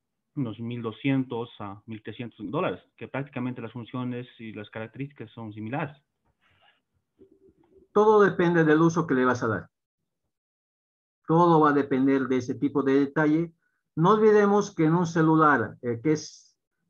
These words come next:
Speaker 2: que sea, bueno, que cueste dos mil o que es mil quinientos, mil ochocientos, dos mil dólares, que tranquilamente es compatible con lo que es una computadora, viene con un sistema que es mucho más reducido,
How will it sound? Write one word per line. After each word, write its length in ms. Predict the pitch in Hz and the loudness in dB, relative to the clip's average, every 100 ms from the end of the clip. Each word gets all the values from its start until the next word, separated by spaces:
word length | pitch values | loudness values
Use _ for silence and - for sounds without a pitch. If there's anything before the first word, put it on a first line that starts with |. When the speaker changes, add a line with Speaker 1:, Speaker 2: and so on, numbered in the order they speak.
| _ | _
Speaker 2:
que 120 | - 135 | -4 0
sea, 420 | 165 156 151 117 | 2 4 2 -2
bueno, 380 | - 135 127 117 | -4 0 0 0
que 120 | 120 | 0
cueste 340 | 147 139 131 120 | 0 0 0 0
dos 240 | 123 120 | -2 2
mil 460 | 139 151 147 135 131 | 4 6 4 4 0
o 160 | 117 | -2
que 100 | 123 | -4
es 160 | 127 135 | -4 0
mil 180 | 151 147 | 2 4
quinientos, 540 | 135 143 143 139 131 | 4 4 4 2 2
mil 140 | 139 | 2
ochocientos, 600 | 131 127 117 143 139 127 | 2 -2 -2 0 0 -2
dos 220 | 117 120 135 | -4 -2 2
mil 220 | 147 135 | 2 4
dólares, 360 | 147 143 123 | 4 2 0
que 120 | - 117 | -4 -6
tranquilamente 800 | 123 123 156 139 139 139 135 127 | -6 -2 0 2 2 2 0 -4
es 100 | - | -4
compatible 580 | 120 117 120 151 135 | -6 -4 -2 0 0
con 140 | - 127 | 0 -4
lo 100 | 120 | -2
que 80 | 143 | -4
es 120 | 165 | 0
una 160 | 165 | 0
computadora, 680 | 165 165 170 180 190 196 190 _ _ _ _ | 0 -4 -2 2 2 2 -2 _ _ _ _
viene 320 | 160 190 202 196 | 2 4 4 2
con 100 | 180 | 0
un 140 | 180 | 0
sistema 720 | 170 170 - 175 165 170 165 | -2 -6 0 2 4 2 0
que 180 | - 160 | 0 0
es 240 | 156 - - | 0 -6 -8
mucho 520 | 147 160 185 190 175 | -2 2 2 2 2
más 320 | 160 165 147 | 4 4 4
reducido, 680 | 139 135 123 - 160 98 | 2 0 -2 0 -2 -2